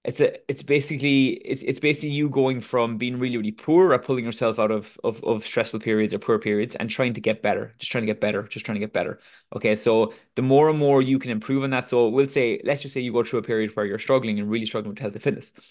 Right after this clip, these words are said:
and maybe you're going through, um, a period where you're just not eating well or you're not training or whatever, and you've lost, you've lost your habits. It's basically, okay, how long does it take you to pull yourself out of that? Okay, th-, are you gonna leave this going for a month? Are you gonna leave it going for a year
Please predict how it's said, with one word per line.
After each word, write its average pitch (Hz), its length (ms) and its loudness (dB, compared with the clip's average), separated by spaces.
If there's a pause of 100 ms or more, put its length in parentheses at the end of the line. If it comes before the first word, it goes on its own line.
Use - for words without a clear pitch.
(180)
and 113 160 -2
maybe 113 240 0
you're 110 260 2
going 110 240 2
through, 107 720 -2
um, 101 380 -4
a 87 80 -8
period 104 340 -4
where 104 80 -2
you're 101 140 -4
just 104 160 -12
not - 200 -8
eating 117 260 -4
well 104 220 0
or 95 60 -4
you're 92 180 -4
not 110 220 -6 (120)
training 117 340 -2
or 101 40 -4
whatever, 113 280 2
and 110 100 4
you've 104 100 2
lost, 110 280 -2 (200)
you've 113 120 0
lost 110 160 0
your - 80 -6
habits. - 380 -6 (560)
It's - 140 -4
basically, 143 500 2
okay, 120 220 4
how 139 180 0
long 156 140 4
does 147 100 -2
it 135 100 -2
take 131 240 -2
you 123 80 -2
to 107 60 -4
pull 117 140 -2
yourself 110 300 -4
out 107 100 2
of 107 80 -2
that? - 200 -10 (300)
Okay, 107 240 0
th-, 95 140 0
are - 60 2
you 117 100 2
gonna 120 160 4
leave 117 100 2
this 107 140 -6
going 107 160 -2
for 107 160 -2
a 104 40 0
month? 143 540 -2
Are 104 60 -4
you 107 80 2
gonna 107 120 4
leave 104 140 4
it 104 60 -4
going 104 120 0
for - 120 -4
a 101 40 0
year 143 420 6